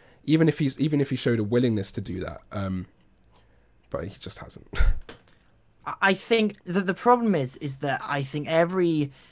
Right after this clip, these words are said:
Speaker 2: political leader needs consistency. And yes, you could make the argument that he's consistently on the fence, but you need, you need someone who's consistently one way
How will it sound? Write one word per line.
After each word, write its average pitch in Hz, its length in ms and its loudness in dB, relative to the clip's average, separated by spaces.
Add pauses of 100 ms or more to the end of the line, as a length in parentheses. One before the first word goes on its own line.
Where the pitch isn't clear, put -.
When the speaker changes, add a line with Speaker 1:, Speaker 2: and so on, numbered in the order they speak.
(160)
Speaker 2:
political 147 520 0
leader 127 540 -2
needs 131 400 0
consistency. 120 840 -10
And 151 140 -2
yes, 185 340 0
you 135 80 -2
could 131 140 -6
make 135 260 -2
the 127 120 0
argument 127 520 -2
that 127 120 0
he's 120 120 -2
consistently 127 680 -6
on 113 160 -4
the 113 60 -10
fence, 131 520 -2
but 135 300 -4 (360)
you 147 160 2
need, 139 400 0 (440)
you 160 80 2
need 175 180 4
someone 156 360 0
who's 135 260 -2
consistently 127 960 -6
one 131 480 2
way 113 480 -4